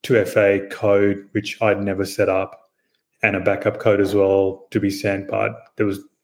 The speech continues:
didn't, didn't come to either my email or my mobile. Logged that case with X support multiple times, and I eventually just gave up after about, you know, um, three, four weeks. Um, so I could just continue with,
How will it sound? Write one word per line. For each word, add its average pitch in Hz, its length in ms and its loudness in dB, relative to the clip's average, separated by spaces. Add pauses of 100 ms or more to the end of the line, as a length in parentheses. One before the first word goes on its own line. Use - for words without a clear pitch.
(640)
didn't, 107 260 2
didn't 107 180 0
come 101 160 0
to 107 120 2
either 101 140 2
my 98 180 -2
email 98 720 0 (280)
or 107 120 4
my 101 140 2
mobile. 101 460 4
Logged 104 300 2
that 101 180 2
case 101 360 0
with 107 140 0
X 101 580 -2
support 107 580 0 (460)
multiple 104 500 2
times, 107 500 -2 (440)
and 104 140 2
I - 40 0
eventually 107 440 2
just 92 200 -4
gave 95 160 4
up 98 160 2
after 101 220 0
about, 95 380 -2 (560)
you 101 100 -4
know, 101 260 0
um, 98 440 0
three, 101 200 2
four 98 300 0
weeks. 98 420 0
Um, 101 580 -2
so - 160 -2
I 92 60 2
could 107 200 0
just 104 180 -8
continue 101 520 0
with, 98 320 2